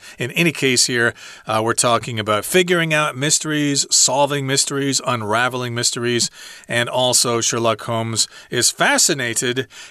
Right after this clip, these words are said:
with unraveling these mysteries, but, uh, that fascination often goes away. It vanishes once he solves the crime, once he, uh, figures out the solution. This does happen, you know, in life when we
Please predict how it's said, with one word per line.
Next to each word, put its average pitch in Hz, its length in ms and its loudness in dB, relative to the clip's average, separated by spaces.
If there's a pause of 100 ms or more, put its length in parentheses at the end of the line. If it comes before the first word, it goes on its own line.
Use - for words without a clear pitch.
with 135 360 4
unraveling 131 760 2
these 113 220 2
mysteries, 147 600 2
but, 127 360 2
uh, 139 60 2
that 208 240 2
fascination 208 720 0
often 180 640 2
goes 151 340 2
away. 131 400 4
It 127 160 0
vanishes 127 720 2 (400)
once 123 280 2
he 127 120 0
solves 110 520 2
the 127 100 -6
crime, 123 600 2
once 117 300 2
he, 117 300 2 (360)
uh, 107 140 2
figures 117 400 -2
out 107 180 0
the 110 100 -2
solution. 120 520 0
This 104 180 2
does 143 340 4
happen, 139 640 0
you 135 180 -2
know, 127 160 0
in 123 100 0
life 113 380 2
when 113 160 -4
we 107 220 0